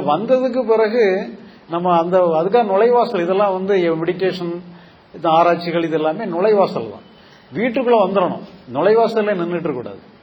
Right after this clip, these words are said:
மெடிடேஷன்ங்கிறதுனா ஒரு நுழைவாசல் தான், அது பயன்படுத்திக்கிட வேண்டியதுதான். உடல் ஆரோக்கியத்துக்கு அது பயன்படுதுன்னா வச்சுக்கிடுங்க,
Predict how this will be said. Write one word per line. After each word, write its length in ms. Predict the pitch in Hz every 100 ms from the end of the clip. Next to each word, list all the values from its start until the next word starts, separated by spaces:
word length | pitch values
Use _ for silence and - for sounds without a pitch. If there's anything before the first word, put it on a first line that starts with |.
| -
மெடிடேஷன்ங்கிறதுனா 720 | 120 147 196 208 202 180 185 262
ஒரு 80 | 226
நுழைவாசல் 520 | 190 220 202 - 117 104
தான், 100 | - - - -
அது 120 | 143 156
பயன்படுத்திக்கிட 540 | 220 233 214 202 190
வேண்டியதுதான். 400 | 175 151 131 - - - - - - - 123
உடல் 220 | 190 226 220
ஆரோக்கியத்துக்கு 600 | 226 220 220 214 226 233
அது 140 | 196
பயன்படுதுன்னா 460 | 190 208 196 208 254
வச்சுக்கிடுங்க, 420 | 208 196 170